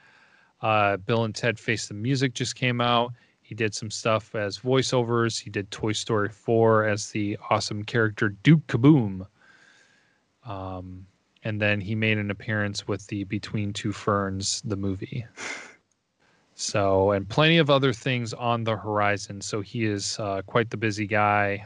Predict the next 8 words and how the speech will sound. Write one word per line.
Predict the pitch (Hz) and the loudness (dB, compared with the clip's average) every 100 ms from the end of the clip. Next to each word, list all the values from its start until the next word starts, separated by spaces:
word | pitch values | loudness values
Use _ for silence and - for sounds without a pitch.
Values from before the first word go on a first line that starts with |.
| - | -12
Uh, | 117 101 98 107 - | -8 -6 -6 -10 -10
and | 104 104 | -8 -6
how | 107 - 120 131 139 | -6 2 4 6 6
did | 135 143 131 | 2 -2 -2
I | 123 110 | 0 -2
forget | - 113 123 131 | -4 -4 -4 -4
to | - | -6
mention | 110 110 123 - 151 156 147 | -2 -2 0 2 2 2 -4